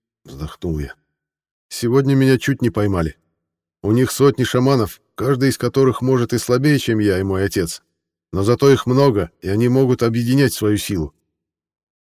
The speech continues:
Скоро будет атака на замок, и я не знаю, сумеет ли он устоять.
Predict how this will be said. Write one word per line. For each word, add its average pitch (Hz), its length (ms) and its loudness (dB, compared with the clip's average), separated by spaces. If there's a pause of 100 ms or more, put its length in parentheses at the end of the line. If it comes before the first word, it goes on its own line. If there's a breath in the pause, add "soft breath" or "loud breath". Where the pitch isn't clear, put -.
(140)
Скоро 123 540 -4
будет 113 300 0
атака 127 320 0
на 120 140 2
замок, 113 420 0
и 110 60 2
я 123 140 0
не 117 120 0
знаю, 110 360 -2
сумеет 113 440 0
ли 117 60 2
он 113 80 2
устоять. 110 560 0